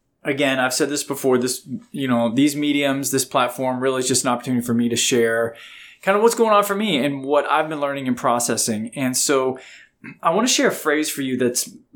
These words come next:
meant a lot to me in the last, uh, just the last couple of weeks. This is a phrase that I first heard from a speaker and author by the name of Rob Bell. Uh, he's written many books and has his own podcast, which I would, uh,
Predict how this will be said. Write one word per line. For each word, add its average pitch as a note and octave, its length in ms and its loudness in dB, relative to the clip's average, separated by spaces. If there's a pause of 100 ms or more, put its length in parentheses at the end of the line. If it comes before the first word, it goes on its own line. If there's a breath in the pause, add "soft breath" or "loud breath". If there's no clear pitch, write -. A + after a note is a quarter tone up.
(180)
meant D3+ 380 -2
a C3+ 80 0
lot B2 420 0
to C#3 100 -6
me B2+ 100 0
in B2 80 -2
the A2+ 80 -4
last, A2+ 600 -4 (200)
uh, A2+ 200 -4
just C3+ 220 -2
the E3+ 60 -2
last D#3 220 0
couple A#2+ 220 -2
of A2+ 60 -4
weeks. A#2 300 0
This B2+ 200 -2
is B2+ 340 0
a C3 100 -4
phrase D3+ 320 0
that C#3 120 2
I D#3 160 4
first - 560 0
heard B2 400 0
from A2 460 -4
a A2+ 160 -4
speaker D3+ 480 0
and C3+ 140 0
author A#2+ 540 0 (480 loud breath)
by B2+ 120 -2
the B2 100 -2
name A#2+ 220 2
of G#2+ 180 -10
Rob A#2 440 2 (120)
Bell. B2 720 0 (580 soft breath)
Uh, A2+ 120 -8
he's A#2+ 160 -4
written B2+ 380 -2
many E3 180 0
books D#3+ 480 2
and A#2+ 360 0
has C3 220 -2
his C3 140 -4
own C3+ 180 0
podcast, C3 640 0
which G#2 220 -6
I A2+ 140 -2
would, A2 440 -8
uh, G#2 340 -12